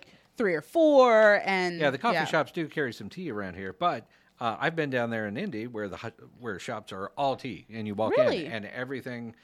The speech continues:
Speaker 2: Yes, and they, like, have a, it was kinda cool. They put the hot water in some kinda clear kettle and they place it in front of you, and then you kinda do it yourself right there, and you let it seep and all that,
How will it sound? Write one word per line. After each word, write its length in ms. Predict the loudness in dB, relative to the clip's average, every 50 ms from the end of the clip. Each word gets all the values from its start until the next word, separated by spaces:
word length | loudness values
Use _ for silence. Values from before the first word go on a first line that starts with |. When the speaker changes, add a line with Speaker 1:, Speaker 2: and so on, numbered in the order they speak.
| _ _ _ -6
Speaker 2:
Yes, 260 | -2 -2 -2 -2 -4
and 120 | -8 -8 -6
they, 160 | -8 -8 -6
like, 200 | -6 -6 -8 -8 -6
have 260 | -6 -6 -6 -4 -4
a, 260 | -6 -8 -8 -10 -14 _ _ _ -14
it 100 | -14 -14
was 120 | -14 -14 -14
kinda 220 | -14 -12 -12 -12
cool. 240 | -10 -8 -8 -6 -6
They 80 | -8
put 180 | -8 -8 -10 -10
the 60 | -8
hot 180 | -8 -6 -6 -4
water 300 | -2 -2 -2 -2 -2 -4
in 380 | -4 -6 -8 -10 -10 -10 -14 -16 _ _ _ _ _ _ _
some 160 | -16 -16 -6
kinda 220 | -6 -6 -6 -6
clear 320 | -10 -10 -6 -4 -4 -4 -4
kettle 420 | -2 -4 -2 0 0 -2 -2 -4 -10 _ _ _ _
and 120 | -16 -14 -14
they 80 | -14
place 280 | -10 -10 -10 -10 -8 -8
it 40 | -8
in 120 | -8 -8
front 200 | -8 -6 -8 -6
of 80 | -6 -6
you, 180 | -8 -8 -8
and 180 | -8 -8 -8 -8
then 160 | -8 -8 -8
you 200 | -8 -10 -12 -12
kinda 240 | -12 -10 -8 -8 -8 -8 -6
do 140 | -6 -6 -6
it 100 | -6 -8
yourself 480 | -12 -12 -12 -12 -12 -12 -12 -12 -14
right 160 | -14 -14 -14
there, 280 | -12 -10 -8 -8 -8 -8
and 80 | -8 -10
you 100 | -10 -10
let 180 | -10 -8 -8 -10
it 200 | -10 -12 -14 -18
seep 420 | -14 -12 -10 -8 -8 -10 -10 -12
and 160 | -12 -12 -10
all 140 | -10 -10 -10
that, 260 | -12 -12 -12 -12 -14